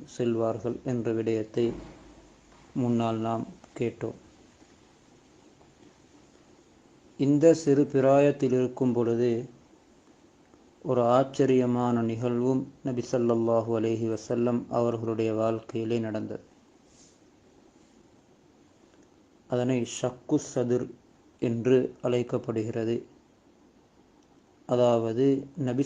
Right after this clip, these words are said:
ஸல்லல்லாஹு அலைஹி வஸல்லம் அவர்களுடைய நெஞ்சு பிளக்கப்பட்டு,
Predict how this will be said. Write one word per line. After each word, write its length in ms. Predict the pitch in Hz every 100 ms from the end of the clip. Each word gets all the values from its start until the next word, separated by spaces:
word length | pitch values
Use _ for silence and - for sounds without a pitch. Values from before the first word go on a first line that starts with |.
| -
ஸல்லல்லாஹு 640 | 127 120 117 120 123 117 113
அலைஹி 320 | 113 117 113
வஸல்லம் 560 | 110 - 123 120 120 117
அவர்களுடைய 960 | 113 113 107 113 110 110 113 120 117 - - _ _ - _ - _ _ - - _ _
நெஞ்சு 840 | 175 120 123 131 135 127 135 143 - - _ _ _ _ - _ _ _ _ _ _ -
பிளக்கப்பட்டு, 920 | 123 120 - 113 - 110 - 127